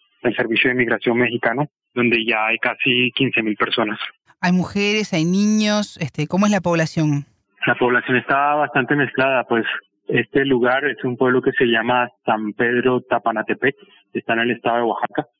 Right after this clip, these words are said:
Speaker 1: El pueblo normalmente tiene una población de ocho mil personas y ya te podrás imaginar lo que pasa cuando hay una cantidad de quince mil migrantes, casi duplica la población local. Entonces, con lo cual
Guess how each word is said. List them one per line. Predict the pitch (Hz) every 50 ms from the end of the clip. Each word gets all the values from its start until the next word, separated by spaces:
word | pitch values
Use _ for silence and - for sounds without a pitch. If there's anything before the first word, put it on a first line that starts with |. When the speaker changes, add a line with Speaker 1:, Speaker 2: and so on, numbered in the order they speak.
| _ _ _ _ _
Speaker 1:
El | - - 135 131 127 - -
pueblo | - 143 143 139 151 156 156 156 151
normalmente | 143 139 131 135 135 139 143 139 135 139
tiene | - 143 139
una | 143 143 139
población | - 135 127 123 113 - - 127 123
de | 123 131
ocho | 127 - -
mil | 120 117 113 110
personas | - 127 - - 123 113 107 101 - - - -
y | - 139 131 120 120 117 113 113 110 110
ya | 113 117
te | - 123 -
podrás | - 127 127 123 117
imaginar | 131 127 127 123 123 120 113 113
lo | 131 123
que | 131 147
pasa | - 120 117 - - 147 131 _ _ _ _ _ _
cuando | _ - 120 120 120 120 120 113
hay | 110 113 117
una | 120 123 120
cantidad | - 127 123 123 127 120
de | 117 117
quince | - 143 131 120 - 123
mil | 117 113 113
migrantes, | 117 117 110 120 117 113 107 - 98 -
casi | - 120 107 - 131
duplica | 123 120 107 - 123 123 - 120
la | 120 120 113
población | - 120 117 113 107 - 113 110
local. | 110 107 - 113 110 117 _ _ _ _ _ _
Entonces, | _ - 120 104 - 131 -
con | - 127 123
lo | 120 -
cual | - 117 117 127 131 135 139